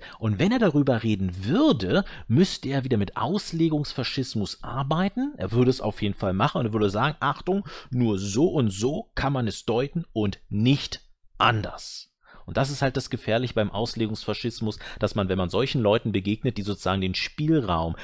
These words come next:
der Auslegungsmöglichkeiten nicht zulassen oder zulassen wollen, dann wird's gefährlich, dann wird's sektierisch und wie gesagt, meines Erachtens hat Apologetik absolut auf jeden Fall sektierische Züge in seinen Lehren,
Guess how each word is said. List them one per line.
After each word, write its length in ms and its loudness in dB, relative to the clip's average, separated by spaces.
der 120 2
Auslegungsmöglichkeiten 1800 0
nicht 760 4
zulassen 960 0
oder 80 -8
zulassen 480 0
wollen, 480 -2
dann 180 2
wird's 200 2
gefährlich, 520 -4
dann 240 2
wird's 240 2
sektierisch 800 0
und 100 -4
wie 80 -6
gesagt, 300 2
meines 280 -2
Erachtens 360 -6
hat 160 -4
Apologetik 640 0
absolut 400 -6
auf 120 -4
jeden 120 2
Fall 140 0
sektierische 840 0
Züge 640 4
in 180 4
seinen 240 4
Lehren, 500 4